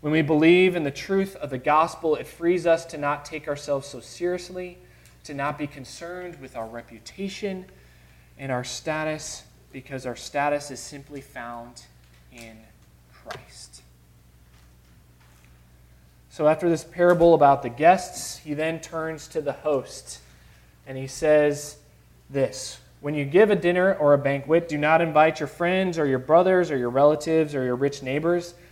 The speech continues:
lest they also invite you in return and you be repaid. But when you give a feast, invite the poor, the crippled, and the lame, the blind, and you will be blessed, because they cannot repay you.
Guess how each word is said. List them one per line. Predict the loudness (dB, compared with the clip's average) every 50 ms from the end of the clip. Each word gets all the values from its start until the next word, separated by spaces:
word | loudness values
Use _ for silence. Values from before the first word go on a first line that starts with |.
| _ -6 -2
lest | -2 -2 -2 0
they | 2 6 6
also | 8 8 6 4 0 -6
invite | -6 -2 2 2 2 2 2 -2 -6 -10
you | -8
in | -8 -8 -8
return | -10 -10 -10 -10 -8 -6 -6 -6 -8 -10 -12
and | -14 -12 -12
you | -10 -8
be | -6 -4 -4
repaid. | -4 -6 -6 -8 -6 -4 -4 -4 -6 -8 -12 -18 -20 -20 _ _ _ _ _ _ _ _ -20 -8 _
But | -2 0
when | 2 2 2
you | 0 0
give | 0 0 0
a | 0 -2
feast, | -4 -4 -2 0 2 0 0 -2 -4
invite | -4 2 4 6 6 4 2
the | -4
poor, | -10 -8 -2 0 2 4 4 2 0 -2 -8 -16 -20 -16 -12
the | -12 -12
crippled, | -6 -4 -4 -4 0 2 2 2 2 0 -2 -8
and | -10 -8
the | -6 -4
lame, | -2 -2 -2 -2 -2 -2 -4 -6 -6 -6
the | -6 -6
blind, | -6 -4 -2 0 0 0 0 -2 -4 -8 -12 -16 -20 -20 _ -20 _ -18
and | -14 -10
you | -4 -2
will | 0 0
be | 2 2 0
blessed, | 0 2 4 4 4 4 2 -4 -14 -18 -20 -20 -20 -20 -20 _ _ -14
because | -12 -10 -6 -4 -4 -4 -4 -2
they | 0 0 0 0
cannot | -2 -6 -10 -8 -6 -6 -4 -4 -4 -2 -4 -4 -6 -8 -14 -20 _ _ _ _
repay | -16 -16 -14 -10 -8 -6 -6
you. | -6 -8 -10 -16